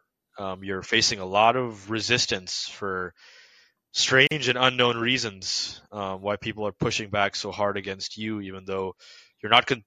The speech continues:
you're not promoting conspiracy theory or anti-vax hysteria. You're just dealing with facts. You had a study, the Santa Clara study,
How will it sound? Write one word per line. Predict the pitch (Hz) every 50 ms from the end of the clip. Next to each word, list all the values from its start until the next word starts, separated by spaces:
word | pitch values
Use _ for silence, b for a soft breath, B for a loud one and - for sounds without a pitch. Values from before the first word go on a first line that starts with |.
| _ -
you're | 127 117
not | 127 120 -
promoting | - 113 107 110 117 113 107 101 95 -
conspiracy | - 104 - - - 117 113 110 - - 113
theory | 101 - 113 107 107 104 104 104 104 104 104 104 104 101
or | 95 92 92 92 92 90 90 90 90 90 -
anti-vax | 107 104 104 98 - 107 98 95 92 98 95 95 95 - - -
hysteria. | 95 - - 104 101 104 104 101 101 101 98 98
You're | 95 95 92 95 92
just | - - 110 107 101 - - - - - - b b b b b b b b b b b b b _ _ _ _ _
dealing | - 113 113 110 110
with | 110 104 -
facts. | - 110 104 101 101 98 - -
You | 98
had | 95 95 98
a |
study, | 95 - - 104 101 104 107 107 104 101 104 101 _ -
the | -
Santa | - 104 95 - 101
Clara | - - 104 101 101 95
study, | - - 107 101 98 101 98 98 95